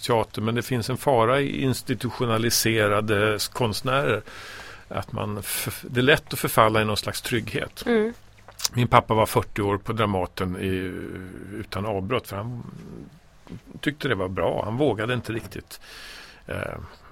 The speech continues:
Speaker 1: ge sig därifrån, tror jag. Mm.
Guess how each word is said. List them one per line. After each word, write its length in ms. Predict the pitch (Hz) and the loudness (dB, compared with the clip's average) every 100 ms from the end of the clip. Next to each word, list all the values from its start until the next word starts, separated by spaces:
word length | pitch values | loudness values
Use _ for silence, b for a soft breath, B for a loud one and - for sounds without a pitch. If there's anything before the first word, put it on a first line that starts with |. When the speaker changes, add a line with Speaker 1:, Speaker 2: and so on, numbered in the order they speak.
| 175 | -6
Speaker 1:
ge 180 | 110 101 | -2 0
sig 160 | 117 | 0
därifrån, 440 | 101 95 104 135 135 | 0 0 -2 -2 -2
tror 180 | - | -4
jag. 80 | - b b b b - - - - - _ - - - - - - - - - | -8 b b b b -20 -20 -20 -20 -20 _ -20 -20 -20 -20 -20 -20 -16 -16 -8
Mm. 180 | 104 | -6